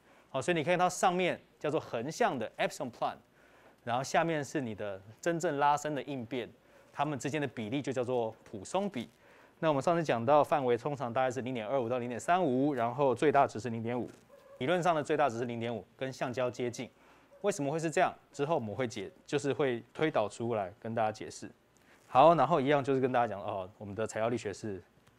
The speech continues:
都很简单的题目。接下来我们就要开始啦，算题目。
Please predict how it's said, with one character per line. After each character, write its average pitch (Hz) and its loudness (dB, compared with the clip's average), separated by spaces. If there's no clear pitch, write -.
都 113 -4
很 104 -6
简 - -6
单 170 4
的 135 4
题 - -8
目。 170 0
接 170 2
下 156 6
来 120 2
我 110 -10
们 107 -8
就 131 0
要 127 4
开 127 -4
始 107 -6
啦， 131 4
算 117 -4
题 - -10
目。 175 0